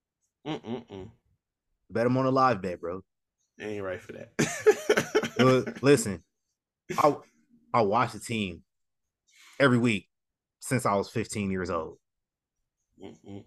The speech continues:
Speaker 2: And periodically before that. But, like, specifically when I was fifteen, that was, like,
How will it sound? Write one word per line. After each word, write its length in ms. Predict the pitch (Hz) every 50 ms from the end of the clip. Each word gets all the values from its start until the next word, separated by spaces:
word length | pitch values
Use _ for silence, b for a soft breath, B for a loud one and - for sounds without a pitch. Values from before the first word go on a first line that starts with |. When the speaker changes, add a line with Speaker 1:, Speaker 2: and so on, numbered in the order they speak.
| - - -
Speaker 2:
And 160 | 110 104 92
periodically 540 | 139 143 135 127 123 120 120 117 104 110 107
before 360 | 95 95 90 - 101 92 87
that. 140 | 85 82 - _ _ _ _ _ _ _ _ _ _ _ _ _
But, 100 | - 120
like, 140 | 113 107 101
specifically 680 | - - 120 113 - - 156 139 135 139 131 131 123
when 140 | 117 117 113
I 100 | 104 98
was 100 | 95 92 -
fifteen, 560 | - 107 98 - - - 107 104 98 98 92
that 100 | 92 92 92
was, 240 | 92 90 87 85
like, 240 | 90 90 82 82 82